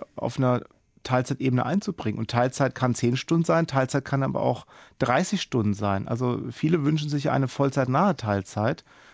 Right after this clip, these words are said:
oder eine Teilzeit, die mit geringeren Stunden vielleicht anfängt, wenn die Kinder noch sehr klein sind, äh,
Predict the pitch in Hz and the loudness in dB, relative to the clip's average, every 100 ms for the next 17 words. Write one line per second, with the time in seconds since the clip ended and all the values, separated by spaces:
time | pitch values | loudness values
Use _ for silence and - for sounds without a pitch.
0 | _ _ _ - 143 151 143 139 131 127 | _ _ _ -6 0 2 4 2 2 2
1 | 139 - 139 135 135 131 127 - - - | 2 2 2 2 2 2 0 -8 -20 -20
2 | _ _ _ - - 135 147 127 143 170 | _ _ _ -6 -2 0 2 2 4 2
3 | 165 - 165 160 156 - 135 156 147 135 | 2 2 2 2 0 -4 -2 0 2 2
4 | 156 - 147 139 131 127 143 135 127 123 | 2 2 2 2 0 0 0 2 2 2
5 | 120 113 - 104 123 151 175 | 0 -2 2 2 2 2 0